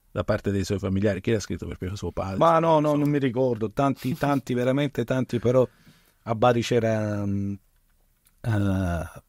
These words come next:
Speaker 2: mm, mio fratello, c'era mio nipote, quindi qualcuno c'era. E quando si muove mio fratello è sempre molto, forse il più critico di tutti, però quando si muove lascia sempre,
Speaker 1: <laughs>
Speaker 2: eh,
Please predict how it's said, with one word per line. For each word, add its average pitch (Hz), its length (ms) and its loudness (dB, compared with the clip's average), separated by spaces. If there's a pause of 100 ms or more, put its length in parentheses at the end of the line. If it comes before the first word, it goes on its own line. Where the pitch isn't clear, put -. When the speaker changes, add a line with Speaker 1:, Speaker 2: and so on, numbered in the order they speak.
Speaker 2:
mm, 104 540 2
mio 101 140 0
fratello, 110 560 2
c'era 107 260 -2
mio 104 140 0
nipote, 107 460 0
quindi 110 280 0
qualcuno 123 460 0
c'era. 143 400 0 (360)
E 104 1400 -2
quando 127 240 2
si 127 120 0
muove 120 200 2
mio 110 120 0
fratello 110 380 -2
è - 20 -6
sempre 110 360 -2
molto, 104 600 -2
forse 110 300 -6
il 104 60 -4
più 117 140 0
critico 120 420 0
di 101 140 -2
tutti, 127 340 0
però 104 240 -2
quando 104 260 -2
si 107 100 -2
muove 104 500 0
lascia 123 380 2
sempre, 117 520 0 (220)
Speaker 1:
<laughs> 196 240 -2
Speaker 2:
eh, 104 1400 -2